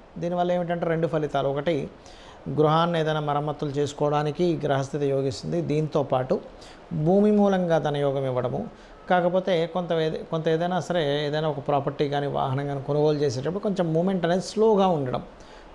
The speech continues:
అంటే, మీరు ధనం కట్టేస్తారు, అవతల వాడు ఏంటంటే అగ్రిమెంట్ చేయడానికి కానీ, లేకపోతే ఎన్-, రిజిస్ట్రేషన్ చేయడానికి కొంత లేట్ అవ్వడం అనేటువంటి స్పష్టంగా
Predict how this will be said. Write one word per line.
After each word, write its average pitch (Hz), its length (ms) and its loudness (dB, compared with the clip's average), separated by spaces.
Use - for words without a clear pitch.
అంటే, 165 160 2
మీరు 180 160 4
ధనం 160 280 0
కట్టేస్తారు, 151 460 0
అవతల 151 220 -2
వాడు 147 180 0
ఏంటంటే 151 540 -4
అగ్రిమెంట్ 160 460 0
చేయడానికి 143 440 -2
కానీ, 143 200 -6
లేకపోతే 139 640 -2
ఎన్-, 143 420 -6
రిజిస్ట్రేషన్ 151 540 0
చేయడానికి 143 420 -2
కొంత 180 220 -4
లేట్ 160 580 0
అవ్వడం 165 280 0
అనేటువంటి 143 420 -6
స్పష్టంగా 151 560 -10